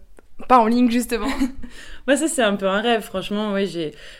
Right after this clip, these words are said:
Speaker 2: j'adorerais avoir ma petite boutique dans le Vieux-Lille avec, euh, des produits cool où les gens pourraient venir déposer les tissus dont ils ont plus besoin, qu'il y a un point de vente, en fait, fixe.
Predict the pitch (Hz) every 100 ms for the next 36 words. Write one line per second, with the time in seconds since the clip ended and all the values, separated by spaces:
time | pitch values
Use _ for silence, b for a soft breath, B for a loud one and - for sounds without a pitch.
0 | B - 165 185 190 214 202 185 170 165
1 | - 190 170 185 190 - 202 180 170 175
2 | 165 190 175 196 196 175 165 165 165 170
3 | 156 160 165 - 170 170 175 196 202 202
4 | 185 170 180 190 175 170 170 160 170 170
5 | 165 185 175 175 165 185 175 170 165 170
6 | - 160 175 170 185 190 190 170 160 151
7 | - - 190 180 180 214 190 170 170 -
8 | 240 240 -